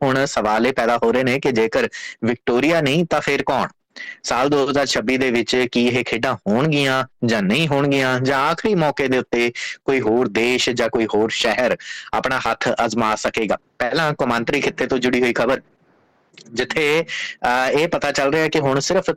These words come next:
ਤਿੰਨ ਸਾਲ ਤੋਂ ਵੀ ਘੱਟ ਦਾ ਸਮਾਂ ਬਚਿਆ ਹੈ। ਅਜਿਹੇ ਦੇ ਵਿੱਚ ਕਿਹੜਾ ਦੇਸ਼ ਜਾਂ ਕਿਹੜਾ ਸ਼ਹਿਰ ਜਿਹੜਾ ਐਡਾ ਵੱਡਾ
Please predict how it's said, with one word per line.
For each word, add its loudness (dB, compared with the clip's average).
ਤਿੰਨ 0
ਸਾਲ 0
ਤੋਂ 0
ਵੀ 0
ਘੱਟ -2
ਦਾ 0
ਸਮਾਂ 0
ਬਚਿਆ 0
ਹੈ। 0
ਅਜਿਹੇ 0
ਦੇ 2
ਵਿੱਚ 0
ਕਿਹੜਾ 0
ਦੇਸ਼ 0
ਜਾਂ 0
ਕਿਹੜਾ 0
ਸ਼ਹਿਰ -2
ਜਿਹੜਾ 0
ਐਡਾ 0
ਵੱਡਾ 0